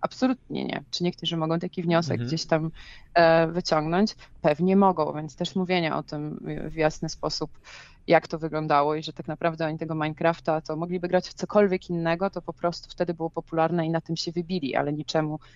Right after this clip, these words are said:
Speaker 1: winny nie jest sam, e, Minecraft, sama gra, sama platforma, nie? Więc jakby dobrze, że o tym rozmawiamy, bo może właśnie dzięki takim podcastom, e, znajdą się rodzice i ludzie, którzy, e, nie wiedzieli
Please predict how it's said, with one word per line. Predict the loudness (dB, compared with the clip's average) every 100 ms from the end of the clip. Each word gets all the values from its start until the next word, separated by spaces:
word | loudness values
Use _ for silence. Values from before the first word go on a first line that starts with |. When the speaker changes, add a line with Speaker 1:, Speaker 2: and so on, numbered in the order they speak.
| -12 -2
Speaker 1:
winny | 2 2 2 0 0
nie | 2 2
jest | -2 -12 -4
sam, | 0 2 0 -2 -4
e, | -4 -4 0
Minecraft, | 4 4 2 -6 -16 -6
sama | -2 0 2
gra, | 4 2
sama | -2 -6
platforma, | -6 -10 -4 -4 -4 -10
nie? | -8 -8 -12 -20 -14 -8
Więc | -4 -4
jakby | -6 -4 -4 -4 -4
dobrze, | -2 0
że | 0
o | -2
tym | 0
rozmawiamy, | 2 4 6 6 4
bo | 0 -4
może | -4 -6
właśnie | -10 -8
dzięki | -10 -8 -6
takim | -6 -6
podcastom, | -10 -4 -4 -4 -6 -6 -14 -20 -20 -8
e, | -2 0
znajdą | 0 -2
się | -2 -2
rodzice | -2 0 0 0
i |
ludzie, | -2 -4
którzy, | -4 -4 0 2
e, | 2 0 -2 -2 -2 -2
nie | 0 2
wiedzieli | 4 6 4 4